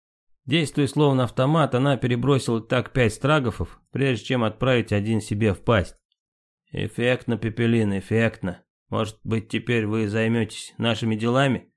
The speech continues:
поинтересовался Пентон. Зверек внимательно посмотрел на него. Хвост существа при этом ходил из стороны в сторону. «Мы готовы, но сперва поесть», объявил Пепелина.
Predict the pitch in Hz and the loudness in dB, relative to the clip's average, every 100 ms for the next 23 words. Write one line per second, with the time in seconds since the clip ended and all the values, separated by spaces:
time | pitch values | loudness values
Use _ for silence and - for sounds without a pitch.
0 | _ _ _ - 104 95 101 98 104 98 | _ _ _ -6 -4 -2 -2 0 0 0
1 | 92 - 104 87 - - _ _ _ _ | -2 -4 -2 -2 -6 -20 _ _ _ _
2 | _ _ - 95 127 139 - 123 117 139 | _ _ -8 -4 -2 -2 -6 -6 -2 -2
3 | 135 120 104 120 123 123 113 113 120 113 | -2 -4 -4 -2 -2 0 0 0 0 -2
4 | 82 - - 117 143 - 127 131 117 147 | -4 -8 -8 -2 -2 -4 -8 -6 -6 -4
5 | 143 127 127 123 - 123 135 117 - 123 | -4 -2 -4 -4 -4 -4 -2 -4 -4 -4
6 | 123 - 127 101 90 - _ _ _ _ | -4 -4 -4 -4 -6 -10 _ _ _ _
7 | _ _ - 185 190 185 196 202 175 101 | _ _ -4 -2 -2 0 2 2 2 -2
8 | - 117 143 170 156 - 151 147 170 - | -4 -4 -2 -2 -2 -4 -2 0 0 0
9 | 147 160 190 - - _ - 107 107 107 | -2 2 2 0 -8 _ -8 -4 0 0
10 | 98 101 107 104 95 85 | -2 -4 -2 0 0 -4